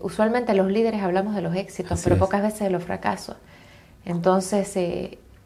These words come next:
Speaker 1: es, te invita a pensar diferente. Pude ver en ese momento, que era dos mil dieciocho,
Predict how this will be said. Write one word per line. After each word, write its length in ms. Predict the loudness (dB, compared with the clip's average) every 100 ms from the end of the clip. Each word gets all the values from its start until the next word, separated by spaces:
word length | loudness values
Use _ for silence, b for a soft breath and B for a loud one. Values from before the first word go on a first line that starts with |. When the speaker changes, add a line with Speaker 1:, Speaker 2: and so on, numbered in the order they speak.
| -20 -2
Speaker 1:
es, 540 | 2 2 0 -12 -18 -18 -2
te 80 | 0
invita 320 | 2 2 0
a 40 |
pensar 340 | 0 0 0 0
diferente. 760 | -2 -2 0 0 -2 -8 -10 B B B 0
Pude 280 | 2 6
ver 360 | 6 6 4 -2 -12 -20 -20 -20 -20 -4
en 180 | 0 2
ese 200 | 0 0
momento, 640 | 2 2 2 0 -4 -6
que 100 | -4
era 160 | 0 0
dos 120 | 2
mil 160 | 0 0
dieciocho, 640 | -2 -2 -2 -2 -6